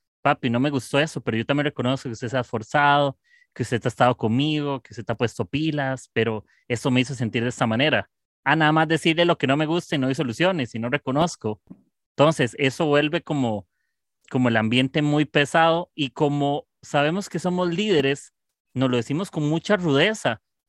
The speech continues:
Entonces, si alguien que está escuchando esto le está hablando con rudeza a alguna persona en esta temporada, creo que es bueno bajar la revolución del tema, como, "Hey,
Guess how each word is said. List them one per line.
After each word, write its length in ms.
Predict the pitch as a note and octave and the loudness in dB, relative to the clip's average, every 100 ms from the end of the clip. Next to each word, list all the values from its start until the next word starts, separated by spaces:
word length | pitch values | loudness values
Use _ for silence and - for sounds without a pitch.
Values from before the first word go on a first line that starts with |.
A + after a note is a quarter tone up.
| _ | _
Entonces, 340 | A#2+ G#2 D#3+ - | -10 -4 -4 0
si 80 | C3 | -2
alguien 200 | D3 G3 | 0 -4
que 100 | D#3+ | -4
está 140 | - | -2
escuchando 560 | D3+ E3+ - F3 E3+ E3+ | -2 -2 2 2 4 2
esto 520 | F3+ F3 - B2+ C3+ _ _ _ _ _ _ _ | 2 0 -4 -6 -6 _ _ _ _ _ _ _
le 140 | A2+ | -4
está 200 | A2+ - | -2 2
hablando 260 | B2 C3+ D#3 | 2 2 0
con 160 | D#3+ C#3+ | -2 0
rudeza 320 | B2+ C#3+ - | 0 0 -2
a 20 | |
alguna 240 | A2 B2 D3+ | -2 -4 -4
persona 360 | B2 C#3+ D3 | -6 -6 -4
en 80 | D3 | -2
esta 240 | C#3 - D3+ - | -4 -4 -8 -4
temporada, 680 | D3 C3+ A2+ A2 C#3 C3 - _ _ _ _ - | -4 -2 0 2 2 2 -6 _ _ _ _ 0
creo 200 | A#2 A#2+ | 0 2
que 100 | C3+ | 0
es 40 | |
bueno 220 | B2 C#3+ | 2 2
bajar 240 | A#2+ A2 A#2+ | 0 0 0
la 140 | C#3+ | 0
revolución 500 | C#3 A#2 G#2 G#2 A2+ | 0 -2 -2 -6 -6
del 180 | B2 A2+ | -6 -2
tema, 300 | C3 A#2+ G2 | -2 -2 -6
como, 300 | - G#2 G#2+ | -6 -8 -4
"Hey, 280 | B2 A#2 | -4 -4